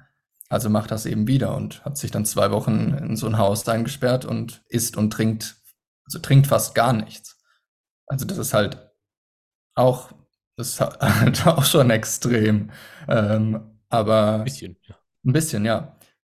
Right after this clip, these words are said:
Speaker 1: Da kann man, und da könnte man dann sagen, „Ja, Begierde ist aber doch Leid.“ Ja, und? Es ist ja nicht schlecht.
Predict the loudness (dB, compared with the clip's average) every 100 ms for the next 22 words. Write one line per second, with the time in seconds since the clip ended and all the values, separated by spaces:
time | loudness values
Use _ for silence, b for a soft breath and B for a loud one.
0 | _ _ _ -10 -2 -2 0 -2 0 0
1 | 0 0 0 -2 -4 -4 -4 -4 -4 -2
2 | -2 -4 -4 -4 -4 -6 -4 -4 -4 -4
3 | -4 -2 -6 -12 _ _ _ _ _ _
4 | _ -8 -4 -4 -8 _ -6 -2 -2 -6
5 | _ _ _ _ _ _ _ _ _ _
6 | _ _ _ _ _ -2 -2 -2 0 0
7 | -2 -4 -4 -4 -16